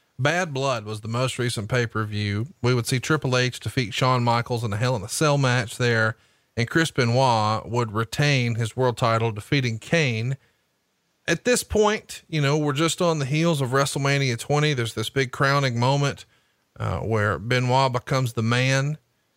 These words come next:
just a handful of months removed from it. At this point, do you think the Benoit title reign is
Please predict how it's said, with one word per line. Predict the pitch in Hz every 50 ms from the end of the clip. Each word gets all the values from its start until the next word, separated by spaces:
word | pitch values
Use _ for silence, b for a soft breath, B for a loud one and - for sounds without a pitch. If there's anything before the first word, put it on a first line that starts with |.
| _ _
just | - 208 -
a | 190
handful | 147 143 160 165 165 147 - 170 151
of | 131
months | 131 135 135 143 - -
removed | - 113 117 120 127 135 143 151 151 143
from | - - 139 143 147
it. | 147 95
At | 127 -
this | - 190 185
point, | - - - 196 202 214 220 - 127
do | 131
you | 135 143 151
think | - - 170 156 -
the | - 131
Benoit | 123 147 151 156 151 147 147 147 143
title | - - 156 156 156 147
reign | 135 143 147 147 156 160 151
is | 131 117 113 - - -